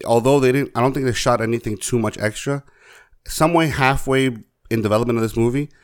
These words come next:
they were sold one movie. They, they were sold to make one movie, and then in the middle of making that movie, they decide, "Well, no, we wanna do something be-, for whatever reason, something else."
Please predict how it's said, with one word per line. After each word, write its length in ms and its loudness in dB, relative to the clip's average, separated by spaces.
they 200 2
were 140 4
sold 360 4
one 180 2
movie. 220 -2
They, 180 0
they 340 2
were 140 2
sold 320 0
to 60 -2
make 200 2
one 180 2
movie, 420 -2
and 160 0
then 80 2
in 40 2
the 60 2
middle 240 4
of 60 -2
making 240 2
that 140 0
movie, 340 2
they 120 -2
decide, 600 0
"Well, 280 2
no, 180 2
we 140 0
wanna 260 2
do 140 -4
something 640 -2
be-, 80 -10
for 220 -4
whatever 220 2
reason, 300 0
something 220 -2
else." 300 -2